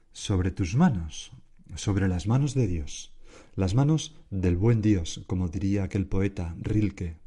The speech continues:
Son unas manos que se mancharon de barro para crearnos, que nos modelaron del barro de la tierra,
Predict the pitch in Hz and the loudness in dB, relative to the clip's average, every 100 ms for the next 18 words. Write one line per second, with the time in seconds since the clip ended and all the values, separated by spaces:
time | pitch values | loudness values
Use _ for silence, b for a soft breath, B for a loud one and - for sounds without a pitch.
0 | - _ _ B B B B - 107 107 | -20 _ _ B B B B -4 0 4
1 | 110 98 113 117 127 - - b b b | 4 4 4 4 2 0 -10 b b b
2 | b - 98 87 87 85 107 104 104 95 | b -4 -2 0 0 2 2 2 2 2
3 | 90 95 - 98 87 87 87 - 104 110 | 2 2 2 -2 -2 -4 -4 0 0 0
4 | 98 92 92 - - _ _ _ _ _ | -2 -4 -8 -16 -20 _ _ _ _ _
5 | B B B B - 92 87 98 92 87 | B B B B -2 0 2 2 4 4
6 | 95 110 101 101 98 101 98 b b b | 4 2 2 -2 -4 -8 -12 b b b
7 | - 90 87 87 95 95 87 85 82 - | -6 0 2 2 2 2 2 2 -2 0
8 | 107 104 92 90 92 | 0 0 -2 -6 -8